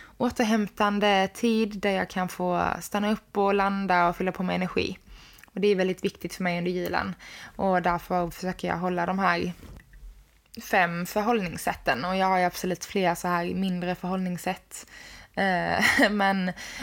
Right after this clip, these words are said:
men det är liksom bara saker och ting som jag gör som jag vet att jag mår bra av, som jag tipsar er att testa, som ni kanske också kommer må superbra av nu under denna underbara, härliga tid som vi har framför oss med jul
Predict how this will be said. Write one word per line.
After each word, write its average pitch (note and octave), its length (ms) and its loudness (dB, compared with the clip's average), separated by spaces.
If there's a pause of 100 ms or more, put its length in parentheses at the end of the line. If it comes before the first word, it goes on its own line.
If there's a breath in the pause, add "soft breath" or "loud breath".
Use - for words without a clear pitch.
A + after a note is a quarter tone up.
(100 loud breath)
men G#3 140 0
det A#3 60 4
är - 20 4
liksom G#3+ 300 2
bara - 140 2
saker - 280 0
och - 40 -8
ting G#3 300 -2
som G#3 120 -6
jag G3 100 -2
gör F3+ 280 2
som F#3 180 -6
jag F3+ 80 -2
vet F3 160 -4
att E3+ 80 -6
jag F3+ 120 -2
mår F3+ 120 -2
bra F3 380 2
av, F#3 340 2
som F#3+ 220 -4
jag - 360 -2
tipsar - 360 -4
er F3 300 -2
att - 200 -6
testa, - 420 0
som F3+ 160 -4
ni F3 100 -2
kanske F3 220 -6
också E3+ 220 -6
kommer F3 200 -4
må E3 220 -4
superbra E3+ 500 -4
av E3 120 -6
nu E3+ 220 -4
under E3 260 -4
denna E3+ 280 -2
underbara, E3+ 580 -2 (580 loud breath)
härliga F#3 440 4
tid F#3+ 300 0
som F3+ 140 -2
vi F3 60 -2
har E3+ 280 -2
framför - 480 -6
oss - 320 -4
med F3 260 -4
jul F3+ 360 -2